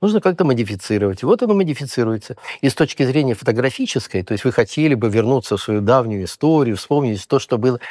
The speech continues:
ничего уже вспомнить не, вы не можете, если бы вы х-, хотя бы один раз это уже не вспоминали.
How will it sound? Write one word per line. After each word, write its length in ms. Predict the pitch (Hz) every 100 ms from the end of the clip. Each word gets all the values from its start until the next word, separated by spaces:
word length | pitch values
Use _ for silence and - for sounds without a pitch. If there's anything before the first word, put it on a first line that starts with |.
| -
ничего 500 | 127 107 107 101 180
уже 220 | 208 120
вспомнить 480 | 95 - 123 120 98
не, 200 | 104 101 - - -
вы 80 | 107
не 120 | 95
можете, 460 | 110 196 214 185
если 300 | 120 127 -
бы 160 | 110 113
вы 120 | 107
х-, 120 | - - - -
хотя 340 | 123 - 131
бы 160 | 107 120
один 400 | 123 120 139 113
раз 280 | 175 196
это 200 | 123 135
уже 180 | 139 104
не 80 | 131
вспоминали. 640 | - - 104 85 76 69